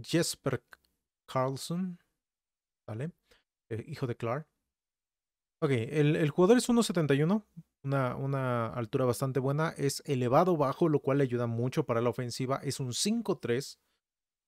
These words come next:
lo que me agrada. Se jugaron dos partidos, solamente tuvo un gol, no tuvo asistencias, eso fue por que mientras estaba haciendo el review de este jugador, estaba haciendo el review de otros jugadores más. Entonces eso se me complica para tratar de darle como que el mayor tiempo posible, pero al no ser una carta tan demandada,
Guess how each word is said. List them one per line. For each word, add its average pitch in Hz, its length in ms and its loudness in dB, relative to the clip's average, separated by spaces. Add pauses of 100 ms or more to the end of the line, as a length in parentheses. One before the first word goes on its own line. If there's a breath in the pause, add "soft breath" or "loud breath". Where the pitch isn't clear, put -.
(120)
lo 113 120 -4
que 110 100 -4
me 104 80 -4
agrada. 120 420 2 (540 soft breath)
Se 143 360 8
jugaron 170 360 2
dos 180 200 2
partidos, 165 560 0
solamente 151 520 -2
tuvo 139 380 -2
un 135 240 -6
gol, 147 260 0
no 117 140 -4
tuvo 113 260 -2
asistencias, 139 760 -2
eso 117 240 -8
fue 113 160 -2
por 110 360 -2 (480 soft breath)
que 135 200 4
mientras 143 380 2
estaba 202 240 2
haciendo 202 220 2
el 185 80 0
review 165 180 2
de 170 60 2
este 156 160 0
jugador, 131 560 0
estaba 120 240 -4
haciendo 117 240 -4
el 110 60 -6
review 107 220 -2
de 110 80 0
otros 107 340 -6
jugadores 110 440 -4
más. 143 300 -2 (240 loud breath)
Entonces 151 260 2
eso 143 100 -2
se 180 100 0
me 165 120 2
complica 147 520 2
para 123 180 4
tratar 135 320 2
de 131 60 2
darle 131 280 2
como 113 180 -2
que - 80 -4
el 113 60 0
mayor 117 320 0
tiempo 113 240 -2
posible, 123 460 0
pero 123 180 -2
al 143 160 2
no 180 160 0
ser 220 140 2
una 208 160 2
carta 196 260 2
tan 190 180 0
demandada, 185 640 2